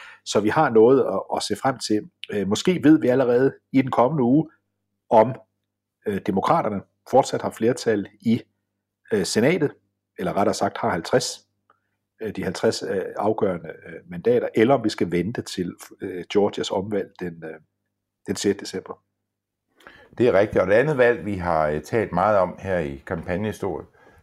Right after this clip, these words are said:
Speaker 2: kampagnesporet, det er jo, øh, valget i Alaska, hvor man kun har ét medlem af repræsentanternes hus, hvor, øh, demokraten, øh, Peltola, øh, vandt for at kunne være opstillet, eller være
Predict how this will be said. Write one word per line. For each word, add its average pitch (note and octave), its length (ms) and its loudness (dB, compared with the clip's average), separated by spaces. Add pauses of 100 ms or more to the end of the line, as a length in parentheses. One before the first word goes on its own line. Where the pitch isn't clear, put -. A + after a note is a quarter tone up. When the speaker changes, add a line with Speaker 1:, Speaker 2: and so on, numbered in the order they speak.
(260)
Speaker 2:
kampagnesporet, G#2+ 680 0
det A#2+ 160 2
er A#2 40 2
jo, G#2 260 2
øh, F2 100 0
valget G#2 240 4
i F2+ 40 2
Alaska, F#2+ 500 2 (480)
hvor F#2+ 80 -4
man F2+ 120 -4
kun G2+ 140 -2
har G2+ 120 2
ét A2 240 -6
medlem G2+ 360 -2
af E2 300 0 (180)
repræsentanternes F2 680 -4
hus, - 260 -4 (720)
hvor, F#2 400 0
øh, D#2+ 400 -2
demokraten, E2 800 -4 (160)
øh, D#2 120 -10 (120)
Peltola, A#2 520 0 (680)
øh, D2+ 460 0
vandt G#2+ 240 4 (260)
for F2 200 2
at - 160 -4 (300)
kunne F2 180 -6
være D#2 120 4
opstillet, E2 720 -2
eller D#2 180 -2
være D2+ 280 2